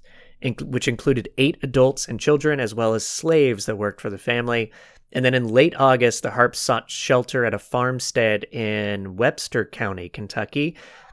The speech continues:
And this is the home of Missus Stiegel. And i-, she was too nice to these guys because they're evil,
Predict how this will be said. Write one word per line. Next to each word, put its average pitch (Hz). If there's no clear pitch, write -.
And 139
this 175
is 175
the 170
home 151
of 117
Missus 170
Stiegel. 139
And 147
i-, 247
she 254
was 247
too -
nice 135
to 131
these 107
guys 95
because 113
they're 107
evil, 113